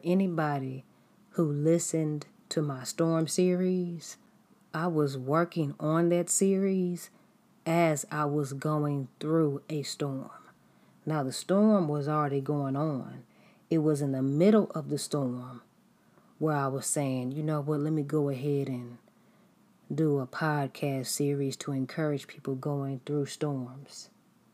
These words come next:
Okay? So, I was going through that massive storm, and there was a person who I've seen,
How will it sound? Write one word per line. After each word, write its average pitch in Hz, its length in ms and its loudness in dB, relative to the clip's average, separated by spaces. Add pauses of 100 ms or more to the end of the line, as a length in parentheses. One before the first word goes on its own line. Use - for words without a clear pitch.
(280)
Okay? 147 480 -6 (920)
So, - 320 -10 (720)
I 143 100 -4
was 135 240 -4
going 156 640 2
through 147 240 2
that 127 240 -2
massive 135 680 -2
storm, 165 600 0 (1800)
and 143 720 -4 (220)
there 147 180 2
was 135 220 -2
a 131 80 -6
person 185 720 0 (1200)
who 175 220 4
I've 143 240 -6
seen, 180 720 4